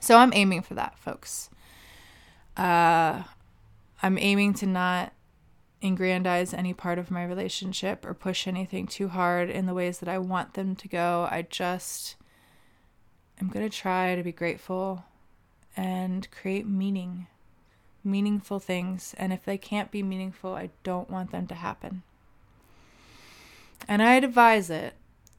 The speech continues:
Um, a good tattoo, not tattoo, a good teacher, mentor of mine, I've mentioned him before,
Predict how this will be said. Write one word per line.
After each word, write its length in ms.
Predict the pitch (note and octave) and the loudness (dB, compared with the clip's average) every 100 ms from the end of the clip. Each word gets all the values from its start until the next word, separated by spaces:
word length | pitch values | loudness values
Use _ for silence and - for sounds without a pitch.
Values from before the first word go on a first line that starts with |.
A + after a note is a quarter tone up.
| - - | -16 -6
Um, 560 | F3+ F3+ F3 F3 F3+ - - - - - - - | -4 -2 -2 -4 -6 -12 -20 -20 -20 -20 -20 -10
a 80 | G3+ | -8
good 480 | - A3 A3+ A3+ A3 - - - - - | 0 2 4 2 -4 -10 -20 -20 -20 -10
tattoo, 760 | - F#3+ - G3+ G3+ F#3+ F#3+ F3 | 0 0 0 -2 -2 -2 -4 -6
not 240 | F3+ - - | -6 -6 -10
tattoo, 420 | - - - - F3 - | -16 -16 -14 -16 -16 -14
a 60 | F#3+ | -4
good 440 | G#3+ G#3+ G3 - | 0 0 0 -6
teacher, 480 | - G#3+ - F#3+ - | -6 -4 -2 -4 -4
mentor 400 | F#3+ F#3+ - F3+ | -4 -4 -4 -6
of 80 | F3 | -4
mine, 300 | F3 F3+ F#3 | -6 -6 -8
I've 200 | F#3 F#3 | -8 -4
mentioned 320 | F#3+ - F#3+ | -2 -2 -4
him 80 | F#3 | -4
before, 440 | F3+ - F3 F3 | -6 -2 0 -2